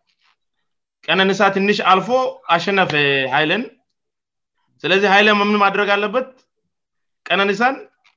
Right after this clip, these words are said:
መጨበጥ አለበት። ቀነኒሳ፣ እ፣ እንግዲህ መቼም፣ እ፣ ቀነኒሳ የሚሮጠው ለኢትዮጵያ ነው፣ ኃይሌም የሚሮጠው ለኢትዮጵያ ነው። ስለዚህ ሁለቱም ዓላማቸው አንድ ነው ማለት ነው።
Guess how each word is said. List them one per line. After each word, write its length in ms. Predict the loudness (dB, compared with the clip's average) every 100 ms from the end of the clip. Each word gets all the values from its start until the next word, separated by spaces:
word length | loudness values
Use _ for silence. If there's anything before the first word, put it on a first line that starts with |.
| _ _ _ _ _
መጨበጥ 420 | -8 -4 0 2 2
አለበት። 380 | 0 -2 -6 -14 _ _ _ _ _ _ _ _ _
ቀነኒሳ፣ 360 | -6 -6 -4 0 0 -2 -12 _ _ -20 _ _ _ _ -4
እ፣ 100 | 2 2
እንግዲህ 260 | 2 0 2
መቼም፣ 300 | 2 2 0 2
እ፣ 120 | 2 2
ቀነኒሳ 340 | 2 -2 0 2
የሚሮጠው 400 | 2 0 0 -2
ለኢትዮጵያ 560 | 0 0 0 -4 -2 -2
ነው፣ 160 | -2 -4 -8 -14 _ -10
ኃይሌም 320 | -4 -2 -2
የሚሮጠው 380 | -2 0 -2 0
ለኢትዮጵያ 420 | 0 0 -2 -4
ነው። 140 | -6 -10 _ _ _ _ _ _ _ _ _ _
ስለዚህ 260 | -2 -2 0
ሁለቱም 400 | 2 2 2 2
ዓላማቸው 400 | 4 4 2 2
አንድ 160 | 0 0
ነው 140 | -4
ማለት 240 | -4 -4
ነው። 100 | -12